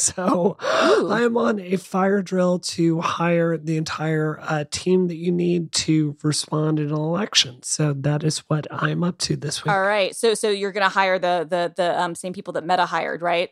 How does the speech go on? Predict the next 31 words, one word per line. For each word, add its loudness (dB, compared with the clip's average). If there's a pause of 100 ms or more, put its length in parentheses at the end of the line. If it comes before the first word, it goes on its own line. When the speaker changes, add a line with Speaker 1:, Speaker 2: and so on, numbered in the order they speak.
(100)
Speaker 1:
Yes, 2
yes. 2
We'll, 2
or 0
we 0
would 0
be 2
the -4
Meta 0
people, 2
I 4
suppose, 0
<laughs> -
in 2 (120)
this 0
situation. -2 (140)
So. 0
Speaker 2:
Fantastic, -2
fantastic. 0
Hire, 2
hire 0
some -6
operatives, -2
um, 2
and, -2
and, -4
and, -8
and, -10
uh, 0 (120)
get, -6
get, -10